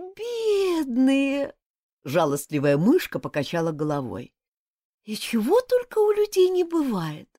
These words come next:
А вот на эти росточки собаки охотятся?" Она кивнула на цветы. "Нет!" Дружный рёв обоих псов заставил её потрясти головой, выгоняя из изящных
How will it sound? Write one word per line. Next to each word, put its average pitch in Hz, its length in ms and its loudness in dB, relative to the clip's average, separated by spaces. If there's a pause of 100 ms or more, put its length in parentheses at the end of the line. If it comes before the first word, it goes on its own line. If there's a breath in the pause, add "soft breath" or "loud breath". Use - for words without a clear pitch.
(800)
А 311 140 -6
вот 359 240 -2
на 381 80 -2
эти 381 200 2
росточки 370 760 0
собаки 277 440 0
охотятся?" 330 840 0 (440)
Она 127 180 -4
кивнула 127 400 -2
на 123 120 -2
цветы. - 540 -12 (220)
"Нет!" 180 880 4 (420)
Дружный 160 600 2
рёв 170 320 2
обоих 135 460 0
псов - 420 -6 (180)
заставил 214 580 2
её 208 160 4
потрясти 196 540 -4
головой, 190 440 2
выгоняя 214 560 2
из 170 320 -4
изящных 175 600 -2